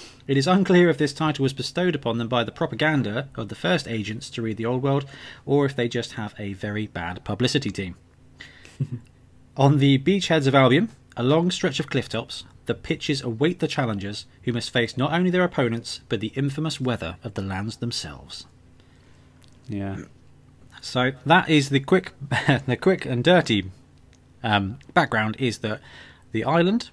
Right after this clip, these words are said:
Speaker 1: has had a disagreement politically with two different parties. They can't figure out what the right thing is to do, so they're gonna have a Blood Bowl tournament.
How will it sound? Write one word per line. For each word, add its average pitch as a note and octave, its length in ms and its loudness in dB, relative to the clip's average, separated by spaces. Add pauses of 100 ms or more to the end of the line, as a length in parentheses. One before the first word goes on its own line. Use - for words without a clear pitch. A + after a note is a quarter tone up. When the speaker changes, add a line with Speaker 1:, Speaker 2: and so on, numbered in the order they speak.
Speaker 1:
has A2+ 240 -6
had G#2 220 -6
a F#2+ 40 -10
disagreement F3+ 560 -2
politically E3+ 600 -6
with - 180 -10
two G#3+ 260 -2
different E3 360 0
parties. C3+ 340 2
They A#2 80 0
can't E3+ 260 -2
figure B2+ 240 0
out A#2+ 140 4
what F3 140 -2
the A#2 80 -6
right A#2 180 -4
thing A#2 120 -6
is A2 100 -4
to - 80 -14
do, A2 200 -2
so - 100 -10
they're G2 100 -6
gonna G#2+ 120 -4
have A2+ 180 0
a G#2 40 -4
Blood G#2 180 -2
Bowl G2 120 -8
tournament. F#2 360 -8